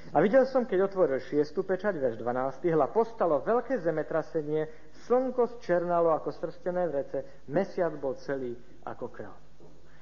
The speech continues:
Upozorňujem vás na to, že Matúš dvadsaťštyri sme čítali, Pán Ježiš hovorí: „A hneď po súžení tých dní.“ Nie je to zaujímavé pre výklad toho?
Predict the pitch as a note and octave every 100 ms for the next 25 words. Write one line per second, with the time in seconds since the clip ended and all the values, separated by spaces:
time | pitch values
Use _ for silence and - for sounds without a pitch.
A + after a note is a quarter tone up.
0 | - F3 A3 C#4 C4 F#3+ D#3+ D3+ C#3 C#3
1 | D#3+ D3 D3+ C3+ A#3+ A3+ E3 D3 G#3 -
2 | E3+ D#3+ G#3 - - D3 E3+ A#3+ - G#3+
3 | G3 G3 F#3+ E3+ D#3 E3 G3 A3+ - -
4 | - - - - - - E3+ A3 A3+ E3+
5 | D#3 F#3 G3 F#3+ F#3 - - E3 C#3 A#2
6 | D#3+ A3+ C#4+ A#3 - E3 D3+ D#3 - A#3+
7 | C4+ G3 D3+ D3 D3+ E3 E3+ F3+ E3 -
8 | - - - - - C#3 B2+ A#2+ B2 A#2+
9 | D#3+ G3 B3 F#3 D#3 D3+ C#3 E3+ G3 -
10 | - - C3 B2+ B2+ C#3 B2 B2